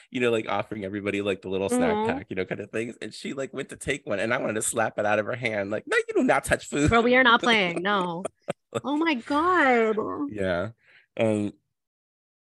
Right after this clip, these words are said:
Speaker 1: but it was fine. It was fine. She was, she was not thing, but it was just, like, one of those issues that I had. Um,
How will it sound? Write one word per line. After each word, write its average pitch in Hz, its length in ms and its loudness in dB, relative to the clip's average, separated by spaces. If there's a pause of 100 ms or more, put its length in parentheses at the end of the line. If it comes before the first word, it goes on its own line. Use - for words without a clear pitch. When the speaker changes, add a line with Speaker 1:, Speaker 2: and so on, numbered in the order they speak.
(100)
Speaker 1:
but 175 120 4
it 180 40 4
was 175 140 4
fine. - 440 0
It 110 60 2
was 120 180 2
fine. 80 300 2
She - 180 -4
was, 98 240 -2
she - 120 -4
was 104 120 0
not 104 220 0
thing, 82 280 -2
but 90 100 0
it 85 60 0
was 98 120 -2
just, 98 180 -4
like, 95 160 -2
one 92 340 -2
of 90 80 -2
those 85 220 -2
issues 78 280 -8
that 71 120 -4
I 67 80 -2
had. 62 320 -6 (480)
Um, 95 520 -2